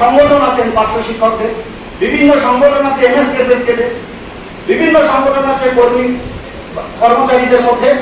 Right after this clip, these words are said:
সমস্ত বিতর্ক ভুলে, সমস্ত ভেদাভেদ ভুলে আমরা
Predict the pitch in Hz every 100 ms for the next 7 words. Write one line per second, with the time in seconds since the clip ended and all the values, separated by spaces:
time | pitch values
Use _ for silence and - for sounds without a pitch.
0 | - - - - - - - - - -
1 | 240 339 330 320 294 277 285 254 277 240
2 | 285 269 - 330 320 285 247 247 226 220
3 | 180 160 - - - - - - - -
4 | - - - 180 214